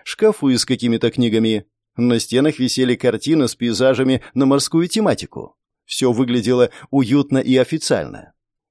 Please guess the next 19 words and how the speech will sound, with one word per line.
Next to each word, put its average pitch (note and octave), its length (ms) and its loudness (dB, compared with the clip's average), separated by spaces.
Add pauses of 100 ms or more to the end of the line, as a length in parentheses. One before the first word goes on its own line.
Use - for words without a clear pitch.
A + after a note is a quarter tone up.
(180)
Я E3 380 2
сел E3+ 400 2
за A#2+ 160 2
свой G#2 300 0
стол E3+ 460 0 (100)
и C#3+ 180 0
попытался D#3 600 0
представить B2 600 0
себя A2 420 0
в A2 100 -6
роли A2 220 2
казначея. A2 800 -6 (300)
Несмотря A2+ 540 2
на G#2+ 160 0
окружающий A2+ 640 -2
интерьер, A#2+ 520 0 (220)
представлялось G3+ 640 0
с - 60 -8
трудом. F3 440 2